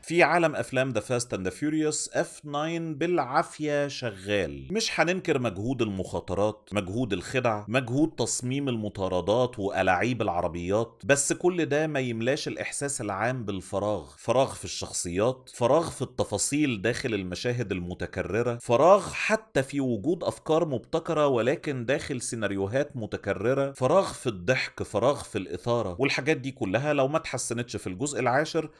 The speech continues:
فأعتقد إنه هيكون وداع حزين للسلسلة. تقييمي لفيلم إف ناين هو أربعة من عشرة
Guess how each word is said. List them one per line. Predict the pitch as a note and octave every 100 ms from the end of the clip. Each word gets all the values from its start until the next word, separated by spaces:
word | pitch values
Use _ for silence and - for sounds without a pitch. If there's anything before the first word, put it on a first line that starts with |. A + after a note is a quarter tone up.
| _
فأعتقد | - C3 C#3+ E3+ - C#3+
إنه | A2+ A2+ -
هيكون | G#2 G2 C3+ C#3+
وداع | B2 G#2+ G#2 C3 C3
حزين | - A2+ G2+ A#2 C3+
للسلسلة. | G#2+ F2 - D#2+ D2+ - C2+
تقييمي | A#2+ - C3+ C#3+ D3
لفيلم | B2+ - B2 A2+
إف | F#2+ C3 -
ناين | A#2 G2 E2+
هو | G2 D#3 G3+ G#3+ _ _ _ _ _ _ -
أربعة | G#2 F2+ A#2+ G#2
من | E2+
عشرة | D#2 D2+ - D2